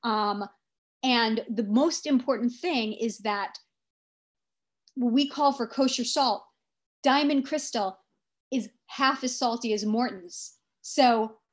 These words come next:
we don't call for brands 'cause it's not what we do, but it can mess somebody up, especially when you're using a teaspoon or two teaspoons of salt.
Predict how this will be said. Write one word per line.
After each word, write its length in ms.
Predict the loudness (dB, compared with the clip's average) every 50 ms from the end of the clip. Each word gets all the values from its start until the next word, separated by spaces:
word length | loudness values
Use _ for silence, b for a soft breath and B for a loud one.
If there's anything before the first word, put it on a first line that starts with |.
| _ _ _
we 240 | -2 2 2 4 6
don't 240 | 6 4 4 2 0
call 200 | 0 2 2 2
for 140 | 2 -2 -4
brands 420 | -2 0 0 2 2 0 0 -2
'cause 160 | -4 -6 -6
it's 140 | -6 -6 -4
not 180 | -4 -2 0 -2
what 140 | -2 -2 -2
we 120 | -2 -2
do, 340 | 0 0 0 2 2 2 0
but 200 | -2 -4 -6 -6
it 100 | -6 -6
can 280 | -4 -4 -4 -4 0
mess 260 | 0 0 0 0 -2 -4
somebody 320 | -4 -4 -4 -6 -6 -6
up, 160 | -6 -6 -6 -10
especially 420 | -12 -10 -6 -6 -4 -4 -2 -2 -2
when 140 | -4 -4 -6
you're 100 | -8 -6
using 420 | -4 -2 -2 -2 -2 -4 -6 -10
a 140 | -12 -16 -18 _ _ -8
teaspoon 480 | -4 -2 -2 -2 -4 -6 -8 -10 -10 -10
or 100 | -12 -12 -6
two 140 | -4 -4 -4
teaspoons 460 | -2 -4 -4 -4 -6 -8 -10 -12 -12
of 60 | -12
salt. 300 | -10 -6 -6 -6 -6 B